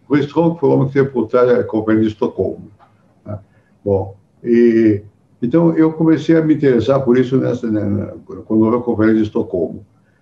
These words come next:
Quando houve aqui no Rio uma grande conferência, eu estava doente, eu não sei o que eu tinha, não pude, não pude participar. Mas eu sempre fui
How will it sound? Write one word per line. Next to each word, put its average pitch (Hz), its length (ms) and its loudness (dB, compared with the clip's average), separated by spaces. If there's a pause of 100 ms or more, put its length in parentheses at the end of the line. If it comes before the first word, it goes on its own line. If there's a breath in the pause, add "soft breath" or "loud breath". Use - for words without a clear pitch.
(180)
Quando 165 180 2
houve 175 140 4
aqui 156 120 0
no 131 120 4
Rio 120 180 4
uma 107 100 2
grande 117 180 2
conferência, 113 580 0
eu 120 180 0
estava 127 220 0
doente, 104 460 2
eu 85 80 -8
não 85 220 -8
sei 104 100 -4
o 92 60 -4
que 92 40 -6
eu 90 120 -4
tinha, 107 200 0
não 107 120 0
pude, 101 340 -2
não 98 140 -6
pude 104 180 -4
participar. - 640 -6 (240 soft breath)
Mas 135 100 -2
eu 139 80 -4
sempre 180 280 -2
fui 147 400 -4